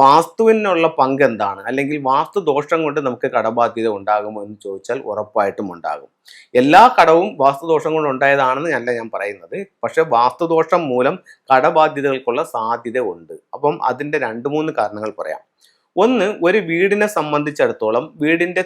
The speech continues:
തെക്ക് പടിഞ്ഞാറ് ഭാഗം തുറന്നു കിടക്കുക, അതായത് നമുക്ക് വീടിന്റെ തെക്ക് പടിഞ്ഞാറ് ഭാഗത്ത് നമുക്ക് ഒരു അടച്ച്, അടച്ചുറപ്പോ അല്ലെങ്കിൽ ഒരു മതിലോ അങ്ങനെ ഒന്നുമില്ല, തെക്ക് പടിഞ്ഞാറ് ഭാഗം ഓപ്പൺ ആയിട്ട് കിടക്കുന്ന വസ്തു, അങ്ങനെയാണെങ്കിൽ നമ്മുടെ വീട്ടിൽ പൈസ നിൽക്കത്തില്ല. അപ്പം വരുന്ന പൈസ വീട്ടിൽ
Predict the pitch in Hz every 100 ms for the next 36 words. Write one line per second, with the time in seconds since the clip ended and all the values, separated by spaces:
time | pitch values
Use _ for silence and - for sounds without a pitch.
0 | - 147 - 190 185 170 175 170 175 -
1 | 123 120 117 127 113 _ 135 139 170 190
2 | 143 107 - 98 80 - 113 127 127 151
3 | 143 123 123 147 127 127 131 135 127 -
4 | 143 139 139 135 131 120 117 143 - _
5 | _ 131 135 139 127 135 123 120 135 -
6 | 135 123 127 131 127 143 139 117 117 120
7 | 120 117 113 123 131 113 120 120 113 127
8 | 110 98 - _ _ - 139 175 165 151
9 | 151 147 - 120 127 120 123 135 139 135
10 | 120 107 107 107 98 98 - 104 110 120
11 | 135 113 104 104 113 - 113 110 107 101
12 | 110 113 101 101 - 104 92 90 - 80
13 | 67 _ _ _ - 139 131 127 131 175
14 | 170 143 147 180 156 160